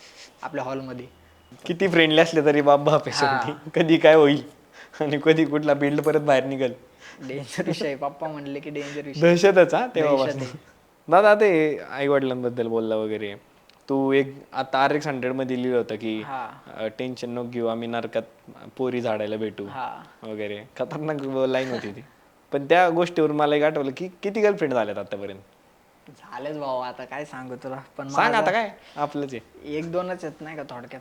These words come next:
Speaker 2: एक दोनच आहे currently.
Speaker 1: एक दोन
Speaker 2: पहिल्यांदाच
Speaker 1: current-
Speaker 2: कबूल झाले की एक दोनच आहेत आता.
Speaker 1: Currently नाही रे भाऊ, म्हणजे अशा जीवनात एक दोनच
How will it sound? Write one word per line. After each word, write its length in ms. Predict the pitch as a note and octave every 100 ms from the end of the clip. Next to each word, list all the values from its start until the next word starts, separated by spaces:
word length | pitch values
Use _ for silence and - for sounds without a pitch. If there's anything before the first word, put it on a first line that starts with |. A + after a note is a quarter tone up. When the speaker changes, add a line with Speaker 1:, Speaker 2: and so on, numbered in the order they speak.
| -
Speaker 2:
एक 260 | E3 A3 G#3
दोनच 340 | C4+ C#4 B3
आहे 100 | B3
currently. 460 | B3 B3 B3 G#3+ G3+
Speaker 1:
एक 260 | F#3+ G3+
दोन 100 | G3+
Speaker 2:
पहिल्यांदाच 500 | A3+ A#3+ B3 B3+ B3
Speaker 1:
current- 180 | A#3+ B3+
Speaker 2:
कबूल 200 | A#3+ C4
झाले 360 | B3+ F#3 F#3+ A3+
की 120 | G3+
एक 260 | A3 G#3+ G#3
दोनच 340 | A#3+ B3+ -
आहेत 280 | G#3+ G#3+ F3+
आता. 280 | E3 - C3+ - -
Speaker 1:
Currently 440 | F#3+ G3+ G#3 A3 G#3+
नाही 220 | A3 A3
रे 60 |
भाऊ, 200 | G3 E3
म्हणजे 200 | E3+ F3+
अशा 180 | F#3 A3
जीवनात 380 | F3+ F#3+ G3+ G3+
एक 200 | G3 F#3+
दोनच 240 | G3 G3+